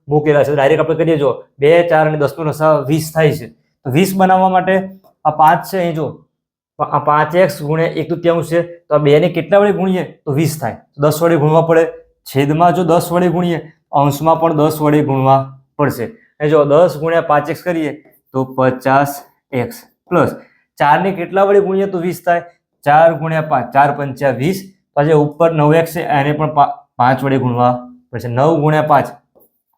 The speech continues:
પિસ્તાલીસ એક્સ. એવી જ રીતે જો દસ છે, દસ ગુણ્યા બે કરીએ તો વીસ થાય. ચાર એક્સ ગુણ્યા બે કરવાના છે, તો ચાર ગુણ્યા બે, આઠ એક્સ બરાબર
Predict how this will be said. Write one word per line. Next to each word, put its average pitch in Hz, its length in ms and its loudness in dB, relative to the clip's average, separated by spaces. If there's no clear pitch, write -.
પિસ્તાલીસ 135 600 0
એક્સ. 123 200 -6
એવી 170 140 4
જ - 20 2
રીતે 190 200 4
જો 165 100 2
દસ 160 220 2
છે, 180 120 0
દસ 147 260 0
ગુણ્યા 165 280 -2
બે 151 100 4
કરીએ 165 280 -2
તો 131 100 -2
વીસ 139 260 -2
થાય. 139 240 0
ચાર 147 200 4
એક્સ 170 200 -2
ગુણ્યા 160 240 -4
બે 151 140 -2
કરવાના 131 320 -4
છે, 120 80 -10
તો 113 160 -12
ચાર 143 220 4
ગુણ્યા 135 280 -4
બે, 123 100 -4
આઠ 127 360 0
એક્સ 127 260 -4
બરાબર 123 420 0